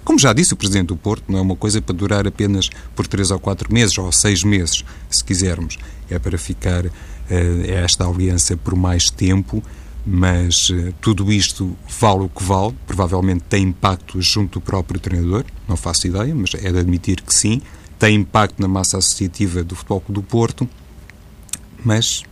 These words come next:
e há sempre um mas no <laughs> futebol português, se no fim da temporada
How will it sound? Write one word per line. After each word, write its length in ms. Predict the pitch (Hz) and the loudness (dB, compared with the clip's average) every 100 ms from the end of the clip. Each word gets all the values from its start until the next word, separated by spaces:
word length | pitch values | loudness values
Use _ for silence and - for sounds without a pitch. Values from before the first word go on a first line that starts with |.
| - - - | -20 -16 -4
e 100 | 92 | -2
há 80 | |
sempre 380 | - - 87 - | 0 0 -2 0
um 40 | 92 | 2
mas 300 | 98 98 - | 2 2 2
no 80 | |
<laughs> 20 | 117 | 0
futebol 300 | - 107 107 | 2 2 2
português, 540 | - - 104 107 - - - - | 0 -2 2 2 0 -4 -20 -6
se 160 | - - | -2 2
no 80 | 101 | 2
fim 180 | - | 2
da 120 | 101 92 | 2 2
temporada 640 | 101 90 98 95 85 85 | 0 0 2 2 2 -2